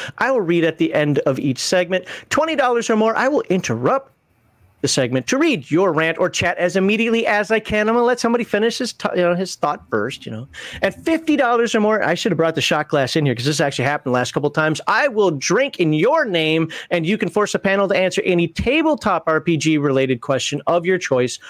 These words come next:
right then and there. Not like a seven-parter either. Just, you know, one question. Uh, if we make a hundred dollars or more in super chats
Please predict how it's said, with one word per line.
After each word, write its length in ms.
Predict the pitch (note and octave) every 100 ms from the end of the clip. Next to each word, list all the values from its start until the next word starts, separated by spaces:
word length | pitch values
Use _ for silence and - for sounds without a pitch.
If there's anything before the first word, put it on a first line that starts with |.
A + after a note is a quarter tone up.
| -
right 180 | - D3
then 160 | D3+ E3+
and 120 | D#3
there. 160 | C3+ A#2+
Not 200 | D3 A#3+
like 120 | G#3+
a 60 |
seven-parter 920 | G#3 - G3+ G3 F#3 F#3 F3+ F3 D3 C#3+
either. 380 | D3 B2 G2+ A2+ _
Just, 160 | - - _ _ _ -
you 80 | D3+
know, 80 | D3+ _
one 140 | D#3
question. 360 | D#3 B2+ - - _ - - - - - -
Uh, 60 |
if 180 | F#3 F#3
we 80 | G#3
make 320 | G#3 A3+ - -
a 60 | E3
hundred 240 | G3+ G#3
dollars 340 | G#3 G#3 G3+
or 160 | G3+ G3
more 300 | F#3+ F#3 G3+
in 200 | - D#4
super 280 | - F#3 D#3
chats 420 | - D3 C#3+ -